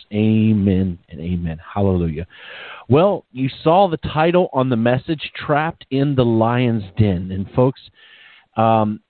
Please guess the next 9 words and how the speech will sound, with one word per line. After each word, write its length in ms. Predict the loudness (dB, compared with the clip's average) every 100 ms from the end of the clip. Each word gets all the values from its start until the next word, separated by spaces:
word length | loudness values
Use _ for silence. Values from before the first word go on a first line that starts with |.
| _
if 240 | -4 -2
you've 480 | -2 2 4 4 2
not 340 | 0 0 -2 -6 -4
felt 220 | 0 0 -2
like 260 | -6 -4 -2
that 240 | -2 -2
lately, 520 | -2 -2 -2 -6 -8 -10
um, 460 | -6 -4 -6 -10 -16 _ _ _ _ -6
then 320 | -2 -2